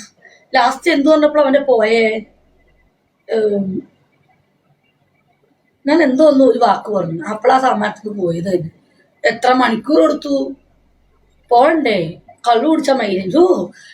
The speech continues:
ഇത് ഇന്ന് വരാന്ന് പറഞ്ഞൊക്കെ കള്ളു കുടിക്കാണ്ട് ഇന്ന് എടുത്തതല്ലേ, ഞാൻ നമ്പർ ബ്ലോക്ക് അടിക്കും. എന്നെ കൂടെ ഒന്ന് ആ മരുന്ന് എടുക്കാൻ.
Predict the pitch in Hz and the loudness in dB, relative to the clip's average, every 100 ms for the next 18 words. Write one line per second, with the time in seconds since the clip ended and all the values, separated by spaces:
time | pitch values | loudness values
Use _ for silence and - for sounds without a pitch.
0 | _ 247 302 262 277 320 277 277 262 233 | _ -2 0 2 2 2 2 2 2 0
1 | 226 202 202 190 196 - 175 160 - 175 | -4 -2 -2 -4 -8 -10 -10 -10 -12 -12
2 | 190 202 - 180 208 170 190 190 - 139 | -10 -12 -12 -8 -4 -4 -6 -8 -6 -6
3 | - - - - - _ _ _ - 196 | -6 -12 -18 -20 -20 _ _ _ -10 -6
4 | 180 - 349 494 269 208 202 175 180 175 | -4 -2 0 0 0 -2 -2 -4 -6 -6
5 | - - | -6 -12